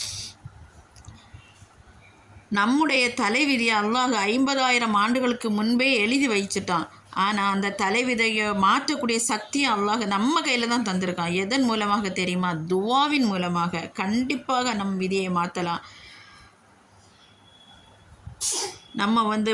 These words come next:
பாவ மன்னிப்பு கேட்கணும், இஸ்திக்ஃபார் செய்யணும். நம்ம செய்த பாவங்களுக்கெல்லாம் மன்னிப்பு தேடிட்டு நம்ம இந்த, அஹ், அமலை செய்தா கண்டிப்பா அல்லாஹ் நமக்கு குரல் கொடுப்பான்.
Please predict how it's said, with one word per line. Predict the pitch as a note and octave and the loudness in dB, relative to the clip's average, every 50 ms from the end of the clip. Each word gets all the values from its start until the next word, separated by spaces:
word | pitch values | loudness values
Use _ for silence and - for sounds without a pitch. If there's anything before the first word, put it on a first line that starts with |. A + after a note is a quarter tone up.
| G#3+ - | -2 0
பாவ | - B3+ G#3+ A3 A#3 C#4 E4 F4 | 0 2 4 6 6 6 4 4
மன்னிப்பு | D#4 C#4 C4 B3 A#3+ A3+ A3+ | 4 2 2 2 0 0 -2
கேட்கணும், | G#3+ G#3 G#3 F#3+ F#3+ G3 F#3+ F#3+ F#3+ F#3+ | -2 -2 -2 -2 -2 -2 -2 -2 0 0
இஸ்திக்ஃபார் | G#3 A3 - - - - D#4 D#4 D4+ D4+ C#4+ D4 C#4+ C4+ C4 - | -2 -2 -4 -4 -2 -2 0 0 0 0 0 0 0 0 0 0
செய்யணும். | A#3 F#3+ F#3+ G3 F#3+ F#3 F#3 F#3 | 0 0 0 0 0 0 0 0
நம்ம | F#3+ G3 G#3 | -2 -2 -2
செய்த | G#3 - A3 G#3 G#3+ A3 A3 - | -2 -2 0 0 -2 -2 -2 0
பாவங்களுக்கெல்லாம் | - G3+ G3+ A3+ B3 C4+ C4 B3 B3+ B3+ A#3+ B3 B3+ A#3+ A#3+ A#3+ A#3+ B3 C4 C#4 | 0 2 4 4 4 2 2 2 0 -2 -2 -2 -2 0 0 2 4 4 4 4
மன்னிப்பு | B3+ G3+ F#3+ G#3 A#3 B3+ B3 - B3 - | 4 2 0 0 0 0 0 -2 -2 -2
தேடிட்டு | - G#3 G3+ G3 G3+ G3 G3 G3 G3+ G3 | 0 0 0 2 0 0 0 0 0 0
நம்ம | F#3 F3+ F3 F#3 F#3+ F#3+ F#3 F3 F3 G3 B3 G#3 | 0 -2 -2 -2 -2 -4 -4 -4 -6 -6 -8 -6
இந்த, | F3+ F#3 F#3+ G3 G3 F#3+ F#3 E3+ D#3+ F3 - - - - - - - - - | -6 -6 -4 -4 -2 -2 -2 -2 -4 -6 -10 -12 -14 -14 -14 -16 -16 -12 -8
அஹ், | - F#3+ F#3+ F3+ | -6 -4 0 2
அமலை | - F#3 G3 G#3+ A#3+ C4+ C#4 C#4 C#4 | 2 2 2 2 2 2 2 0 0
செய்தா | - - G#3 G3+ G3+ G3 F#3 F#3 F#3 F3+ | 0 0 0 0 0 0 0 -2 -2 -2
கண்டிப்பா | - G3 F#3+ G#3+ A3+ A3+ C4 A#3 A#3 - - C4 C4 | -2 -2 0 0 2 2 0 -2 -4 -4 0 2 2
அல்லாஹ் | A3+ G#3 G#3+ G#3+ G#3 G#3 A3 G#3 | 2 2 2 0 0 0 0 -2
நமக்கு | G3 F#3+ F#3+ F#3 F#3+ G3 F#3 F3+ F3 - - - - - | -2 -2 -2 -2 -2 -2 -2 -2 -2 -6 -10 -20 -20 -12
குரல் | - - G#3 A3 A#3+ C4+ C4 - | -6 -4 -2 0 0 0 0 0
கொடுப்பான். | A3+ G3+ F#3+ - - F#3 F3+ F3 F3 | 0 0 -2 -2 0 0 0 0 -2